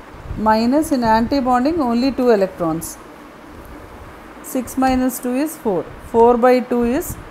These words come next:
two. So, bond order is two, means in between two carbon atoms there should be two bonds. In, in between two carbon atoms there should be a double bond.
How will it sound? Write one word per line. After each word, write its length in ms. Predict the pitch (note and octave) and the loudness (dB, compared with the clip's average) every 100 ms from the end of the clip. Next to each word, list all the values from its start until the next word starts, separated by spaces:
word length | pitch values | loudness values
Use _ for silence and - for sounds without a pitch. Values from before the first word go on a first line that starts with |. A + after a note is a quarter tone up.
| - - - - - - | -20 -20 -20 -20 -20 -4
two. 160 | B3 G3 - - - - - - - - - - | -2 -2 -6 -16 -16 -16 -20 -20 -18 -18 -20 -20
So, 380 | - D4 A3+ B3 | -2 2 4 2
bond 500 | C4 G#3 G3 A#3 D4 | 0 2 4 6 6
order 440 | D4+ C#4+ C#4 C4+ C4+ | 6 6 6 4 4
is 200 | C#4 C4 B3 - | 0 0 -2 -2
two, 220 | A3 A#3 | -2 0
means 400 | A3 G3 D#4 G4+ | 0 0 -4 -2
in 160 | A#3+ G#3+ | -2 0
between 500 | A#3 A3+ B3 C4+ B3 | -2 -2 0 0 0
two 220 | A#3+ B3+ B3 | -2 -2 4
carbon 400 | A3+ G#3 G#3+ G#3+ | 4 6 2 2
atoms 500 | G3 G#3+ D#4 A#4+ - - - - - | 0 0 -4 -4 -14 -18 -20 -20 -4
there 200 | A3+ A#3 | 4 4
should 300 | A3+ A#3+ G3 | 4 -4 -2
be 180 | B3+ A4 - - - - | -2 -2 -2 -16 -10 0
two 200 | D4+ C4+ | 4 4
bonds. 480 | G3+ D#3 D3+ - - - - - - - - - - - - - - - | 2 -2 -6 -10 -16 -20 -20 -20 -20 -20 -20 -20 -20 -20 -20 -20 -20 -10
In, 180 | A3+ A#3 | -2 -2
in 200 | - A#3 | 0 -2
between 400 | A3+ A#3+ B3 B3+ | 0 -2 -2 -2
two 200 | A#3+ A#3+ B3 | 0 -2 2
carbon 420 | A#3+ A3 G#3 A3 | 4 4 4 2
atoms 500 | G3+ F3+ D#4 B4 - - - G#3+ | 2 2 -2 -2 -12 -18 -20 -2
there 180 | A#3+ | 0
should 280 | A#3 B3 G#3 | 0 -2 -4
be 120 | G3+ | -2
a 120 | C4 A#4 - - - G3+ | -2 -2 -8 -20 -18 4
double 300 | A3+ F#3+ F3 | 6 6 0
bond. 260 | D#3 D3 | -4 -8